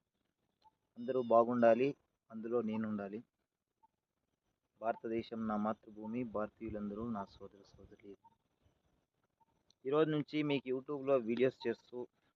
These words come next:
మంచి కంటెంట్ కలిగినటువంటి వీడియోస్ చేస్తూ, మన లైఫ్లో, మన ఆరోగ్యానికి సంబంధించి, మన లైఫ్ స్టైల్కి సంబంధించి,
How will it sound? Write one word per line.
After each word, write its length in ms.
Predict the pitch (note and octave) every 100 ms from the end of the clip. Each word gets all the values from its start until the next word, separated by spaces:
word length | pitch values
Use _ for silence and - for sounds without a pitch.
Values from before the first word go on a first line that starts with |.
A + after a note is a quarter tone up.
| _ _ _ _ _ _ _ _ _ _ _
మంచి 260 | A#2+ B2+ C3
కంటెంట్ 420 | B2 A#2+ C#3 B2+
కలిగినటువంటి 1200 | A#2+ A#2 A#2 A2 - A2+ - _ _ - A2+ A2
వీడియోస్ 400 | G2+ G#2+ A#2 -
చేస్తూ, 480 | G#2+ G2+ _ A#2 A#2 _ _ _ _ _ _ _ _ _ _ _
మన 180 | B2 C#3
లైఫ్లో, 580 | A#2+ C3+ - D3+ D3 C#3+ -
మన 180 | A#2 A2
ఆరోగ్యానికి 540 | A2+ B2+ B2 B2 B2
సంబంధించి, 880 | A#2+ A#2 A2+ A2 A2 G#2 - A#2 G#2+
మన 200 | G#2 G2+
లైఫ్ 220 | G2+ G#2
స్టైల్కి 320 | - A#2+ A2
సంబంధించి, 840 | - G#2+ G#2+ G#2 G#2 F#2+ - A2 G#2+